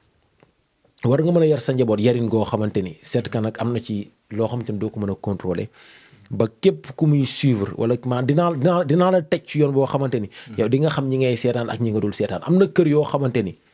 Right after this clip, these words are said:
Speaker 1: Mollah du fa tàkk, Adamo du fa tàkk, ak ñeneen ak ñeneen ak ñeneen duñ fa tàkk.
Speaker 2: Mhm.
Speaker 1: Am na kër yoo xamante ni xale yi bu ñu demee bay teg seen tànk ci biti di génn, bu ñu xalaatee sama pap wala sama yaay,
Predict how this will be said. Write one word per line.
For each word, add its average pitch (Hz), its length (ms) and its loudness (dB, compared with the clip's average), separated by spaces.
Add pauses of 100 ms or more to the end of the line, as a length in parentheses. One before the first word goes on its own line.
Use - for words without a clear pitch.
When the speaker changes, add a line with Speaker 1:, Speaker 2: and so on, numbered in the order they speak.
(640)
Speaker 1:
Mollah 127 380 2
du 113 60 -2
fa 120 120 -2
tàkk, - 360 -4 (680)
Adamo 123 420 0
du 113 60 2
fa 117 140 0
tàkk, - 420 -2 (320)
ak 113 100 -4
ñeneen 113 340 0
ak 104 80 -2
ñeneen 98 280 0
ak 87 100 -8
ñeneen 80 280 -6 (200)
duñ 104 140 -4
fa - 100 -6
tàkk. - 300 -12 (120)
Speaker 2:
Mhm. 101 220 -16 (240)
Speaker 1:
Am 165 160 2
na 175 100 4
kër 170 240 0
yoo 151 180 2
xamante 127 360 -2
ni 95 120 -8 (680)
xale 151 220 0
yi 143 80 2
bu 135 100 -4
ñu 151 60 0
demee 147 200 2
bay 143 160 2
teg 151 160 -2
seen 135 160 0
tànk 131 320 -4
ci - 80 -4
biti 120 200 -2
di 117 180 -2
génn, 110 260 2 (1400)
bu 110 120 -2
ñu 131 100 4
xalaatee 120 500 0
sama 117 240 -2
pap - 300 0 (460)
wala 107 200 -2
sama 107 240 -2
yaay, 92 280 -2